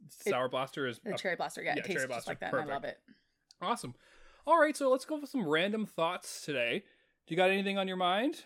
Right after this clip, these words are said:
Speaker 1: No.
Speaker 2: besides customers being absolutely ridiculous, which we'll talk about later?
Speaker 1: No, um, I've been watching, um, a lot of Criminal Minds lately. Um,
Speaker 2: Yes.
Speaker 1: it's, lockdown really was one of those, "Let's binge something that's got a lot of seasons."
Speaker 2: Yes.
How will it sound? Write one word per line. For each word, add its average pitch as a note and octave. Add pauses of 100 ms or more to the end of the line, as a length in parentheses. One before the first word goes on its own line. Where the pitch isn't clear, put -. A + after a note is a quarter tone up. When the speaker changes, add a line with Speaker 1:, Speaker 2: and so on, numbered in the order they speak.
(160)
Speaker 1:
No. D4
Speaker 2:
besides E3+
customers E3+
being D#3+
absolutely D#3
ridiculous, D#3
which C#3+
we'll C3
talk C#3+
about C3+
later? D#3+
Speaker 1:
No, A#3+
um, A#3
I've A#3+
been B3
watching, A3
um, F#3+
a F#3
lot F#3+
of F#3
Criminal F#3+
Minds F3+
lately. B3
Um, F#3
Speaker 2:
Yes. -
Speaker 1:
it's, G3+
lockdown F#3+
really F3+
was F3
one F3+
of F3+
those, F3 (220)
"Let's F#3
binge F#3
something F#3+
that's F3+
got F#3
a F3
lot F3
of F3+
seasons." G#3+
Speaker 2:
Yes. -